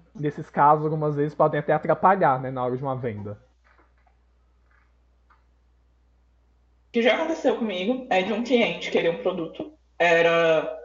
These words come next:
Speaker 2: ele queria uma caixa fechada de copo descartável. De, se não me falha a memória, ele queria de trezentos M L.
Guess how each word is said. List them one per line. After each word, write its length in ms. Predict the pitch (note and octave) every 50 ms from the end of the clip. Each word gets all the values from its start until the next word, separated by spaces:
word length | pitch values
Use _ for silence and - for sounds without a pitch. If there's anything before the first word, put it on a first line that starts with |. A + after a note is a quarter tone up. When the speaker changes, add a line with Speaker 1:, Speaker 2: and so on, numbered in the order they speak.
| - _ _ _ _ _ _ -
Speaker 2:
ele 180 | F#3 F#3+ G#3+
queria 260 | G3 - - G3 A3
uma 240 | A3 G#3+ G3+ G#3 G#3
caixa 480 | - C4 - - C#4+ C#4+ C#4+ D#4 D#4 D4
fechada 640 | - D4 A3+ A3+ - A3+ E3+ E3 E3 F3 G3 F#3+
de 140 | F#3+ - G#3
copo 300 | - - F#3 F#3 - G3+
descartável. 640 | - - - A3 - - E3 C3 - - - - - _ _ _ _ _ _ _ _ _ _
De, 560 | D3 D#3 E3+ F3+ F3+ F#3+ A3 A3 G3+ - - _ _ _ _ _ _ _ _ _ _ _ _ _ _ _ _ _ _ _
se 340 | _ - - - F4+ G4+ G#4+
não 160 | G#4 F#4+ F#4
me 140 | E4+ E4 D4
falha 220 | - D4 C#4 C#4+
a 160 | C#4 C4 B3+ B3+
memória, 240 | A3+ A#3 A3+ A#3 A#3
ele 120 | A#3+ B3
queria 200 | - B3 B3 B3
de 120 | A#3+ - -
trezentos 420 | A#3+ A#3 A#3 A3 G#3+ G#3 A3 A3+
M 180 | A3+ A3+ A3+ A3
L. 240 | D#3+ - - -